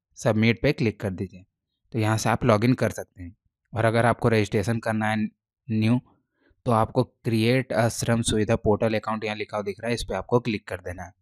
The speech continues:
इस पे क्लिक करने के बाद आपका नेक्स्ट पेज खुलेगा, श्रम सुविधा sign up form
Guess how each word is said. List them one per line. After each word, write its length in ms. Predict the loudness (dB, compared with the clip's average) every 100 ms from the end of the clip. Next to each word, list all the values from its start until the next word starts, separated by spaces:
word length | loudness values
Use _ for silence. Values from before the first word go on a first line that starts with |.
| _ _ _
इस 140 | -4 -2
पे 120 | -2
क्लिक 300 | 0 -2 0
करने 260 | 0 2 2
के 120 | 2
बाद 260 | 0 -2 -6 _ _ _ -6
आपका 200 | 0 2
नेक्स्ट 300 | 2 0 0
पेज 200 | 0 0
खुलेगा, 440 | 0 -2 0 -4 -8 _ _ _ _ _ _ _ _
श्रम 280 | -2 2 4
सुविधा 380 | 4 4 4 2
sign 280 | 2 0 2
up 120 | 0
form 240 | 0 -2